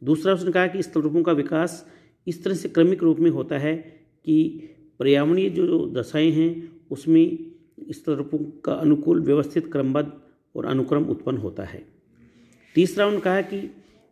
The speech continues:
नदियाँ तब तक अपनी छो-, घाटी को गहरा करती रहती हैं, मतलब रिवर्स का इसमें प्रो-, प्रोसेस है कि जब तक नदियाँ घाटी को, अ, गहरा करती रहती हैं जब तक कि वो एक ग्रेडेड फॉर्म में नहीं आ जाए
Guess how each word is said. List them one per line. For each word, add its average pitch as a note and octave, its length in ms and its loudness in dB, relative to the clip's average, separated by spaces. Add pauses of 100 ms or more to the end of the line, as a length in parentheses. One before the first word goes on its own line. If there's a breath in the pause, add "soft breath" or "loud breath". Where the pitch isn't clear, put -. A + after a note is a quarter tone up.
नदियाँ C#3+ 360 2
तब D#3+ 200 -4
तक E3 100 0
अपनी E3+ 220 0
छो-, - 460 -8 (480)
घाटी C#3 280 -4
को E3 120 4
गहरा D3+ 220 4
करती C#3+ 300 -2
रहती B2 280 -4
हैं, - 280 -12 (220)
मतलब A#2+ 180 -6
रिवर्स D3 300 2
का F3+ 120 0
इसमें E3 300 0
प्रो-, - 180 -8
प्रोसेस D#3+ 420 -2
है F3 240 -2 (400 loud breath)
कि D3+ 100 -4
जब D3+ 200 0
तक E3 160 0
नदियाँ D#3 440 4 (440 loud breath)
घाटी C#3 260 -2
को, D#3+ 120 0
अ, - 880 -4
गहरा D3+ 260 2
करती E3 300 -2
रहती D#3 280 0
हैं E3+ 400 -4 (200)
जब D3+ 220 -4
तक F3+ 160 -2
कि F3 100 0
वो D#3 460 2 (200)
एक - 360 -2
ग्रेडेड C#3 480 0
फॉर्म C3+ 240 -4
में C#3 120 4
नहीं A2+ 140 -2
आ F#2+ 100 -10
जाए - 260 -12